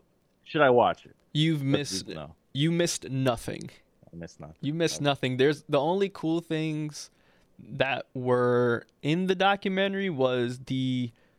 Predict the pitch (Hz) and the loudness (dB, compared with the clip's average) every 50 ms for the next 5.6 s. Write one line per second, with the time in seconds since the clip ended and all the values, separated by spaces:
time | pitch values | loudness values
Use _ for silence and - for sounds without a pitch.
0 | _ _ _ _ _ _ _ _ _ _ - 277 - - 269 214 - - - - | _ _ _ _ _ _ _ _ _ _ -4 -4 0 2 0 0 2 0 -4 -2
1 | - 170 170 180 - - - 170 165 160 156 147 - - _ - - - 151 147 | 0 2 2 2 2 0 0 2 2 2 2 0 -4 -10 _ -18 -10 -2 0 2
2 | 147 147 147 147 147 147 143 139 143 147 143 147 151 143 143 139 139 - 139 - | 2 2 4 4 2 2 2 0 0 0 2 0 0 0 0 -2 -2 -4 -6 -8
3 | - - - 147 147 147 - - 147 143 139 135 120 123 135 139 139 139 139 131 | -8 -8 -4 -2 -2 -2 -2 -2 -2 -2 -2 -4 0 0 0 2 2 2 4 4
4 | 131 135 135 135 135 - - 139 139 139 135 127 131 131 135 131 131 131 127 131 | 4 2 2 0 -2 0 0 0 2 2 0 0 0 2 2 2 2 2 2 0
5 | 131 127 127 127 131 127 131 131 127 131 127 | -2 0 -2 -2 -2 0 -2 -2 -2 -2 -4